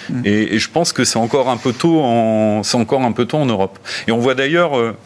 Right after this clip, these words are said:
Speaker 2: les indicateurs macroéconomiques fléchir sérieusement, hein. Vous avez vu les P-, les P M I,
Speaker 1: Ouais, ouais.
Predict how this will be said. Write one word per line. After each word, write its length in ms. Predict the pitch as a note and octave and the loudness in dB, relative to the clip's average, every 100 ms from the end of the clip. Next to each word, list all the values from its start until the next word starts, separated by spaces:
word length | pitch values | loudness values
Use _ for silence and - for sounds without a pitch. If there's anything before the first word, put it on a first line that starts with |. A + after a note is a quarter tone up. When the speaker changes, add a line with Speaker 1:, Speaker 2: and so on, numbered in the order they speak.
| - - - | -20 -20 -6
Speaker 2:
les 240 | G#2 A#2 A2 | 0 0 0
indicateurs 460 | A#2+ A#2+ B2+ D3 | -2 -2 -2 0
macroéconomiques 720 | C#3+ A2 A#2 G2+ A2+ C3+ F3+ - | -2 -2 -2 -2 0 0 -2 -2
fléchir 400 | G#2+ G2 C3+ - | -2 0 -2 -2
sérieusement, 580 | G#2+ G#2+ B2 F3 G3+ D#3+ | -2 0 0 2 2 0
hein. 40 | |
Vous 80 | D3 | 0
avez 100 | A2+ | 2
vu 80 | A#2 | 2
les 100 | A2 | -2
P-, 320 | G#2+ G#2+ G2+ | -2 -2 -2
les 120 | G#2+ G#2 | -2 -2
P 180 | G#2 | 0
M 160 | G2 G#2 | 0 0
I, 280 | C3+ D#3 E3 | 0 -2 -2
Speaker 1:
Ouais, 60 | |
ouais. 80 | G#3+ | -2